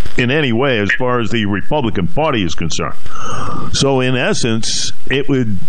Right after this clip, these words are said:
do, it would be to everyone's benefit to have a solution sooner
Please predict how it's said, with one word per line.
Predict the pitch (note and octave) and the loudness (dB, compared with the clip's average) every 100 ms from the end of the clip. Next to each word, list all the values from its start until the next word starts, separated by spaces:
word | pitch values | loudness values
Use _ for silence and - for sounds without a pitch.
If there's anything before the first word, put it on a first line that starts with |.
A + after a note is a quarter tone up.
| - | 2
do, | G#2 D#3+ D#3 - | 2 0 0 0
it | C#3+ | 0
would | D#3 B2+ | 0 0
be | D3+ D#3 C#3+ - - - | 0 0 0 2 4 4
to | C#3+ C#3+ | 2 0
everyone's | F3 G3 G#3+ F3+ F3 D#3+ G#2 | 0 0 0 0 0 -2 0
benefit | - D#3 G3+ - G#2+ G2 - - - - - - - | 0 0 -2 -2 -2 0 2 2 2 2 4 4 4
to | C3 | 2
have | E3+ E3+ | 0 0
a | D3+ C3 | 0 -2
solution | - D3+ C3+ E3+ F#3+ - B2+ | -2 -2 0 0 0 -2 -2
sooner | G2 - E3 C4 F#3+ F2 | -2 -2 -2 0 0 0